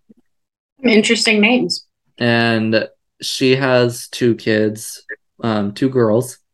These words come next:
Speaker 2: So <laughs> the, both sisters have opposite genders. <laughs> Um, and then there's me. And now,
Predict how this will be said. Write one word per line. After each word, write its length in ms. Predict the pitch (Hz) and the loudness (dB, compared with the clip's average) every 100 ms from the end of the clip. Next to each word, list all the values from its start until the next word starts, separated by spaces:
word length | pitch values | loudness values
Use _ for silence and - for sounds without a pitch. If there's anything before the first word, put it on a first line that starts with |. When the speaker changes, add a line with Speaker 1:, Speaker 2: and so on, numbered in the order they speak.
| - - _ | -20 -20 _
Speaker 2:
So 440 | - 117 107 101 - - | -4 2 2 0 -6 -16
<laughs> 100 | - | -8
the, 440 | - 143 139 131 _ _ _ - | 0 2 2 -6 _ _ _ 0
both 240 | 139 139 | 2 2
sisters 420 | - 123 135 131 | 2 0 2 0
have 240 | 131 107 - | 0 -4 -2
opposite 480 | 117 117 135 131 139 | 0 0 -4 -4 -6
genders. 580 | 127 120 110 113 135 139 - | 0 0 2 0 0 0 -2
<laughs> 40 | - - - - _ _ _ _ _ _ - - _ _ _ _ | -2 -2 -2 -4 _ _ _ _ _ _ -14 -14 _ _ _ _
Um, 420 | 117 117 110 107 107 | -2 0 0 -2 -4
and 180 | 113 | -6
then 340 | 104 101 107 104 _ _ _ _ _ _ | -4 -4 -6 -10 _ _ _ _ _ _
there's 160 | 131 127 | -10 -4
me. 420 | 160 147 147 139 | -2 0 0 2
And 140 | 123 123 | 2 2
now, 380 | 120 120 117 | 2 2 2